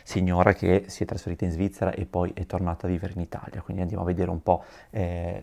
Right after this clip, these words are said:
appunto le sue opinioni, la sua visione soggettiva e se, eh, corrisponde un po' alla nostra. E la seconda, appunto, come abbiamo anticipato prima, è andare a capire però nei fatti se alcune delle cose che vengono dette all'interno del, dell'intervista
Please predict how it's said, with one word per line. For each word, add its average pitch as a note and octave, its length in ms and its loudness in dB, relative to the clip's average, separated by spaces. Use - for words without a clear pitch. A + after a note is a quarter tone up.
appunto - 280 -6
le F2 100 2
sue G#2+ 140 2
opinioni, G#2+ 540 4
la G2 100 2
sua - 140 -2
visione F#2 260 0
soggettiva F#2 800 0
e F#2 320 -4
se, F#2+ 400 -2
eh, F#2 220 -4
corrisponde G2 640 2
un F#2 80 -2
po' F#2+ 80 -2
alla F#2 100 -2
nostra. - 400 -14
E G#2+ 80 0
la C3 160 6
seconda, B2 680 8
appunto, G#2 680 4
come F#2+ 160 -2
abbiamo F#2 160 2
anticipato F#2+ 420 -4
prima, A2+ 300 2
è G2 60 4
andare G#2 320 6
a - 20 2
capire G2+ 460 2
però - 480 4
nei G2 200 0
fatti A2+ 640 4
se - 320 4
alcune G#2+ 480 4
delle E3+ 160 4
cose G2 260 4
che F#2+ 80 -2
vengono F#2+ 360 0
dette G2 460 0
all'interno F#2 520 0
del, E2 400 0
dell'intervista E2+ 760 -4